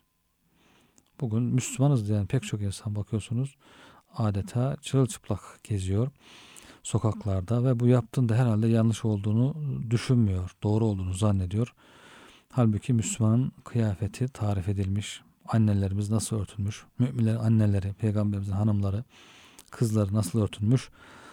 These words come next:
sahabe-i kiram nasıl örtünmüş ve bu bir, e, tercihe bırakılmış bir husus değil.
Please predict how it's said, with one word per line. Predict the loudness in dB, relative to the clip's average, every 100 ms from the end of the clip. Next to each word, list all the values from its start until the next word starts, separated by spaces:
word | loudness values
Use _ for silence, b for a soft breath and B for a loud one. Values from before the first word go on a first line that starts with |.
| B
sahabe-i | -2 2 4 4 2
kiram | 2 2 4
nasıl | 2 2 2
örtünmüş | 0 0 0 0 2
ve | 2
bu | 2 0 -4 _ -8
bir, | 0 2
e, | 2 0 0 -2 -4 -10 B B B -4
tercihe | 2 2 4 2 4
bırakılmış | 2 2 0 0 -2
bir |
husus | -4 -4 -6 -2
değil. | 0 0